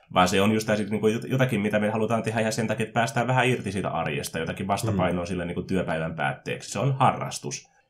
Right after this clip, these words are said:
Speaker 1: Ja sattumalta se on hyvin tämmönen sosiaalinen harrastus, mihinkä liittyy se, että monta kertaa etenkin pitkään yhdessä pelanneet peliporukat, niin niillä muodostuu kaveriystäväsuhteita siinä just, ja ne haluaa vähän jakaa sitä niinku muutenkin niinku o-, omasta elämästänsä kuin vaan pelkästään sen, niinku miten ne hahmot interaktioi sen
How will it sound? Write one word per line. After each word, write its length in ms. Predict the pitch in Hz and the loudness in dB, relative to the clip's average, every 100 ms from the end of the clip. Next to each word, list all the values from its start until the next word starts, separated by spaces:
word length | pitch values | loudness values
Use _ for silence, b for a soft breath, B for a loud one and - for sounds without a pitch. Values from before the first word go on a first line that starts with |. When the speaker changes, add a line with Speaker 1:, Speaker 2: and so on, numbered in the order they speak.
| _ | _
Speaker 1:
Ja 280 | 92 92 90 | 2 4 2
sattumalta 440 | - 107 - 98 92 | 2 0 2 0 2
se 100 | 104 | 2
on 80 | 110 | 2
hyvin 200 | 107 95 | 2 2
tämmönen 260 | 98 98 | 0 0
sosiaalinen 480 | - 123 98 90 92 | 0 2 2 2 0
harrastus, 340 | 90 - - | -2 -4 -4
mihinkä 240 | - 98 101 | -4 -2 -2
liittyy 300 | 101 - 95 | -4 -4 -4
se, 80 | 98 | -4
että 120 | 104 | -4
monta 140 | 95 | -4
kertaa 380 | 104 95 101 - _ - | -4 -2 -4 -4 _ -4
etenkin 280 | 113 117 123 | -2 0 0
pitkään 480 | 127 123 113 104 104 | 0 2 2 2 2
yhdessä 320 | 110 104 113 | 0 -2 -2
pelanneet 380 | 101 98 98 104 | 0 0 0 -2
peliporukat, 480 | 104 98 95 107 | -2 -2 -4 -4
niin 180 | 110 101 | -2 -2
niillä 280 | 107 110 110 B B B - | 0 0 -2 B B B 2
muodostuu 400 | 123 107 104 95 | 4 4 0 0
kaveriystäväsuhteita 1040 | 98 92 90 90 90 87 92 85 87 90 | 2 2 0 -2 -2 -2 -4 -4 -4 -2
siinä 220 | 87 85 | -4 -4
just, 200 | 85 87 | -4 -4
ja 80 | 90 | -2
ne 60 | 90 | -2
haluaa 280 | 90 98 110 | -2 0 0
vähän 160 | 120 | 0
jakaa 240 | 117 117 104 | 0 0 -2
sitä 220 | - 104 | -2 -4
niinku 160 | 101 117 | -2 0
muutenkin 640 | 113 92 87 80 78 80 b b _ | 0 0 -2 -4 -6 -8 b b _
niinku 360 | 78 85 82 82 80 - - | -6 -4 -4 -4 -4 -6 -6
o-, 300 | 101 101 104 | -4 -2 0
omasta 280 | 95 90 - | 0 0 -2
elämästänsä 500 | 92 87 85 87 92 | -2 -2 -4 -8 -6
kuin 160 | 87 | -4
vaan 160 | 85 82 | -4 -2
pelkästään 460 | 82 82 82 85 82 | -2 -4 -6 -4 -4
sen, 140 | 85 | -4
niinku 140 | 82 | -4
miten 240 | 87 90 85 | -4 -2 0
ne 60 | |
hahmot 320 | 90 92 92 - | 2 2 2 0
interaktioi 640 | 90 90 85 - 85 80 | -4 -2 -6 -6 -6 -4
sen 300 | 80 85 85 | -4 -6 -8